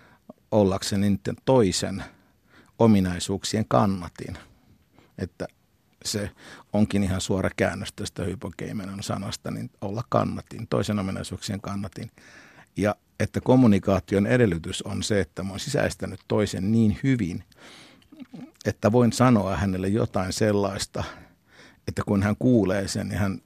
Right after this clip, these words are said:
siis, no, hämmennys, olkoon se sana tai mikä tahansa yllätys, että kuulen jotain tuolta, että kuinka su-, suurta rakkaudellisuutta, että juuri tuotahan minä itsestäni olen ikään kuin aavistanut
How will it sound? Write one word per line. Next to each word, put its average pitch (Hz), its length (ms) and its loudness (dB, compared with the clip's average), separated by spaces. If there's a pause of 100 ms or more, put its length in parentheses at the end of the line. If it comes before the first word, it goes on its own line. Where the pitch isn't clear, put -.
siis, - 380 -4 (220)
no, 104 240 -4
hämmennys, 98 720 -2 (420)
olkoon 95 360 0
se 95 80 -4
sana 101 420 2
tai 85 180 -6
mikä 98 280 -2
tahansa 98 500 -4 (240)
yllätys, 104 640 -4 (1000)
että - 240 -6 (500)
kuulen 107 520 4
jotain 101 500 0
tuolta, 101 480 0 (880)
että - 140 -8
kuinka 95 300 0
su-, - 300 -2
suurta 104 580 2
rakkaudellisuutta, 101 1200 -2 (800)
että 107 180 -4
juuri 104 340 4
tuotahan 101 480 2
minä 101 180 2
itsestäni 101 500 -4
olen 101 220 0
ikään 104 280 0
kuin 104 200 -2
aavistanut 110 800 0